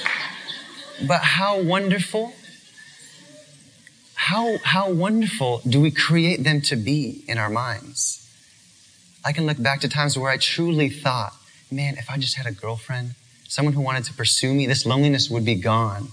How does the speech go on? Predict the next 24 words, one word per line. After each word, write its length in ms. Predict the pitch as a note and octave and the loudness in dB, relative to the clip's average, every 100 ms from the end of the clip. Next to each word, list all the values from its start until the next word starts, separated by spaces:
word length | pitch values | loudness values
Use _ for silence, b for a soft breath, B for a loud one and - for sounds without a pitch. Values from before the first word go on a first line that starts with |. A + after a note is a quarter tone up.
| - - B B - | -18 -20 B B -6
I 60 | D#3 | -2
think 140 | C#3+ | 2
I 80 | C3+ | 2
woke 260 | B2+ C3 | 0 -2
up 180 | C#3 A#2+ B B - | -2 -4 B B 0
every 300 | D3 D3+ D#3+ | 2 2 2
day 200 | C3 B2 | 2 0
in 80 | G#2 | 0
college 400 | A#2 G#2+ G#2 - | 0 0 0 -4
with 160 | G2+ | -4
that 240 | G2+ - - | -4 -2 0
thought. 260 | G2+ - - B B B B B B - | 0 -2 -8 B B B B B B -2
And 80 | |
I, 160 | B2+ B2 - - | 0 0 -4 -2
I 120 | C3 | 0
look 260 | C#3 D3 | 2 0
back 280 | A2+ D#3+ E3 | 2 2 2
and 80 | C3+ | 0
realize 240 | C3+ B2 C3+ | 0 0 0
how 160 | C3+ - | -2 -2
unhealthy 600 | C#3+ C3+ C#3+ C#3 - A#2+ | -4 -2 -2 -4 -4 -2
that 160 | A2 | -2
mindset 480 | G#2+ A2+ A2+ G#2+ G2 | -2 -2 -2 -4 -2
was. 180 | A2+ | 0